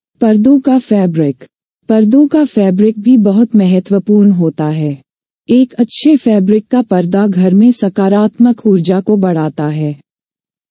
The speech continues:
सूती या कॉटन के पर्दे बेहतर होते हैं।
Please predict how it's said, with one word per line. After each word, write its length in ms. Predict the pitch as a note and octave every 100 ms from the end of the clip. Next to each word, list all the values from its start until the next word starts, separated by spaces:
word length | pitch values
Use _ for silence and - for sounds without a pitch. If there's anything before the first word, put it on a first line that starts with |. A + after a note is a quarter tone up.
| _ _
सूती 500 | - - A#3+ - D4+
या 160 | D#4 D4+
कॉटन 500 | - F#3+ F3+ G3+ A3
के 140 | B3
पर्दे 400 | A#3+ F3+ F3 G#3+
बेहतर 480 | G#3 F3+ G3 - A3
होते 360 | F3+ E3 - D#3
हैं। 280 | D#3+ D3+